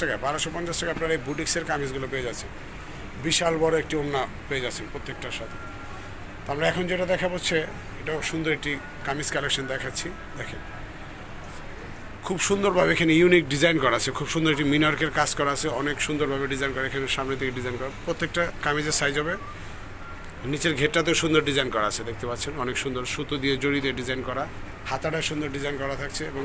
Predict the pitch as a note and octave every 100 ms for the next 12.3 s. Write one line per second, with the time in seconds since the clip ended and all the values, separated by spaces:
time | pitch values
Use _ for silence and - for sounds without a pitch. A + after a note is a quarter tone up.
0 | B2+ C3 - D3 D3+ C#3 C3 B2+ C3 D3
1 | E3+ - - - - C#3 - D3 D3 -
2 | C#3+ B2+ C#3 B2 A2+ G#2+ G2+ - - -
3 | - - E3 F3+ - F3+ F3 F#3 F#3 F#3
4 | F#3 E3 E3+ F3+ F3+ - E3+ D#3 E3+ D#3+
5 | E3+ E3 D#3 D#3+ D#3+ D#3 D#3+ - D3+ D3
6 | C#3+ D3 D#3 E3 - - - - D3 D#3
7 | C#3+ D#3 D3 D3+ D3 C#3 C3+ C3 C3+ C3+
8 | B2+ - - - - - - - - -
9 | - D3 - D#3+ D#3+ - - - - -
10 | - - - C3+ D3+ D#3+ E3+ F3+ F#3+ G3
11 | G3 F#3+ G3+ F3 E3+ E3 C#3+ D3+ D#3+ F3+
12 | E3+ D#3 E3+